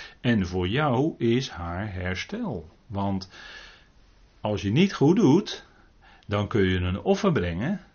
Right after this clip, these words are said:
En dat was al onderwezen, kennelijk, aan eh, aan de familie van Adam en Eva.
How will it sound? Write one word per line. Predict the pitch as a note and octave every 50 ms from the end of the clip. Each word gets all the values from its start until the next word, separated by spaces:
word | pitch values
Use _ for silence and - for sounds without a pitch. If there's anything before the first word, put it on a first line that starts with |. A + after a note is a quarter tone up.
| _ _ _
En | - F#2+ E2+ E2+
dat | F2+ B2 D3 C#3+
was | A#2 G2+ F#2 - -
al | - G2+ G2 G2+
onderwezen, | - G#2+ F#2+ F#2 F2+ F#2+ G#2+ C#3 D#3+ F3+ D3+ - G#2+ B2+ E3 - - _ _ _ _
kennelijk, | - - G#2 F#2 F#2 F#2 A#2 D#3+ - - -
aan | - F#2 E2+ F2 E2+ E2+ E2 - - _ _ D4+ A3+ D#3+ C3+
eh, | A1+ - - - A1 - -
aan | - F#2 F#2+ F#2
de | F#2 G2+
familie | - - G2+ F#2+ G2 F#2 F#2+ F#2 F2+
van | - F2 E2+ E2+ F2 F2 F2
Adam | - F2+ F#2+ F#2 F2+ E2+
en | E2+ F2
Eva. | A2 C3 C3 - G2+ G2+ B2+ E3+